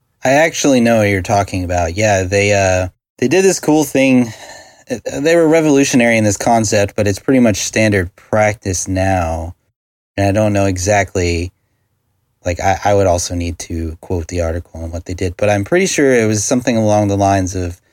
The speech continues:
keeping all the textures, like, all the relevant textures in memory in such an optimized and dynamic way that when you leave an area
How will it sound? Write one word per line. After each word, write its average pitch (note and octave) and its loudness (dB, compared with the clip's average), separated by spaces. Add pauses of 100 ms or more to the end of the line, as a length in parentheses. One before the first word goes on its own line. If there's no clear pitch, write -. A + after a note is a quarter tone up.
(220)
keeping B2+ 2
all A2 2
the G2+ 0
textures, G2 -2
like, F2+ 0 (160)
all B2 2
the A2+ 2
relevant G#2 0
textures F2+ -4
in F#2+ -2
memory F2 -2 (480)
in A#2+ 0
such C3 -2
an G#2+ 2
optimized G#2 0
and G2 0
dynamic G2+ 0
way G2 0 (400)
that F#2+ -2 (540)
when A2 -2
you G#2+ 2
leave C#3 4
an A#2 2
area G#2 2